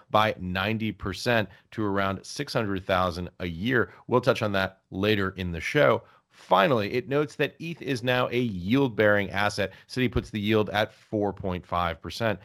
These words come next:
Separately, Decrypt reports data from OKLink that shows Ethereum miners dumped eth at elevated levels last week. Seventeen thousand was offloaded, Paul.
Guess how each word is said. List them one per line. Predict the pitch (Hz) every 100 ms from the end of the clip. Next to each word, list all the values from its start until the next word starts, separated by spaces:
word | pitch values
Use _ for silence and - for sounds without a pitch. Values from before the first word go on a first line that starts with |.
| _ _
Separately, | - 202 - 151 120 120 120 _ - 82
Decrypt | 185 214 135 110 - 104
reports | 101 101 107 101 - 98
data | 117 117 110
from | 113 101 98 120
OKLink | 143 - - 143 156 110 90 85 - - - 110
that | 117 -
shows | - 135 127 -
Ethereum | 113 180 196 180
miners | 123 104 110 107 87
dumped | 110 104 95 -
eth | 147 151 -
at | 98 -
elevated | 113 139 143 143 113
levels | 104 95 95 -
last | 87 98 107 -
week. | 98 95 _
Seventeen | - 107 107 104
thousand | 98 98 98 95
was | 92
offloaded, | 95 95 95 80 76 64
Paul. | 73 73